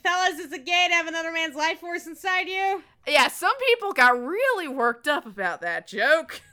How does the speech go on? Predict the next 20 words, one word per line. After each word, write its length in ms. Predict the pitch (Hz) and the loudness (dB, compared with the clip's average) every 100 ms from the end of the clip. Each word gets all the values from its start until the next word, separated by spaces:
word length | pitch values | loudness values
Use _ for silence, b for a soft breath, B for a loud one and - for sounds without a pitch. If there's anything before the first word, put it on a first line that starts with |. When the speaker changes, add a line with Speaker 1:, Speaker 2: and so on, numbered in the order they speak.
| _ | _
Speaker 1:
We 140 | 311 453 523 | -4 2 2
don't 100 | 302 | 2
want 180 | 294 269 | -4 -4
you 140 | 302 | -6
listening 420 | 277 - 294 269 | -4 -6 -8 -6
to 60 | 247 | -4
Rangers 460 | 247 254 247 247 - | -4 -4 -6 -10 -8
Plain 260 | 269 254 | -4 -4
if 140 | 233 247 | -4 -8
you 240 | 254 254 | -6 -4
are 160 | 247 247 | -4 -6
slightly 500 | - 269 233 240 254 | -10 -10 -8 -8 -8
homophobic, 760 | 240 240 233 262 233 226 226 | -6 -8 -6 -6 -4 -6 -8
because 260 | 254 247 226 | -12 -10 -8
we 140 | 254 | -6
are 80 | 233 | -4
both 220 | 240 233 | -6 -10
queer 220 | - 226 | -6 -6
people. 520 | 202 190 185 175 165 - | -8 -16 -18 -18 -20 -12
Speaker 2:
Yeah, 420 | 262 226 175 156 | -2 0 0 -2